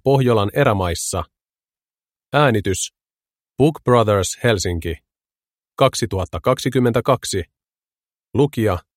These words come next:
Eino Heiskanen. Oulu.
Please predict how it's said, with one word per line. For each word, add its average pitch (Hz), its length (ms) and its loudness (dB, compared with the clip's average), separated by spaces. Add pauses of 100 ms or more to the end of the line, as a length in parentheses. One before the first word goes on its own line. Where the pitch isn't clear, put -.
(540)
Eino 143 280 4
Heiskanen. 92 600 0 (4000)
Oulu. 87 480 4